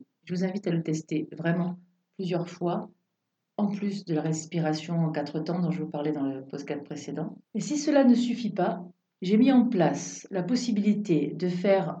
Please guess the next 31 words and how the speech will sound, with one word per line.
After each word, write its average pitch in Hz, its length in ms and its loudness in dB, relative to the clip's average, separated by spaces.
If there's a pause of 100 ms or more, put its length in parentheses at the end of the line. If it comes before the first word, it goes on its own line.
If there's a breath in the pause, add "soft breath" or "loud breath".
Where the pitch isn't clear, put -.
entre 165 300 -2
vous 196 240 0
et 175 60 4
moi 170 280 4
des 190 120 0
séances 180 680 -2
de 165 120 -4 (200)
coaching 180 540 -4
unique, 180 400 2 (220)
c'est-à-dire 151 360 0
une 170 160 0
seule, 175 480 -4 (280)
vraiment 185 640 2 (560)
ciblé 180 460 2
sur 214 440 -2 (180)
les, 175 120 -2
les 180 160 2
blocages 208 420 2
émotionnels, 160 560 -2 (160)
sur 180 240 -4
les 170 200 2
oppressions 208 440 0
émotionnelles, 156 720 0 (440)
pour 208 100 2
les 190 100 6
désamorcer. 165 800 2 (140)
Parce - 160 -8
que - 100 -4
oui, 185 120 0
c'est 175 140 -2
possible. 190 440 -4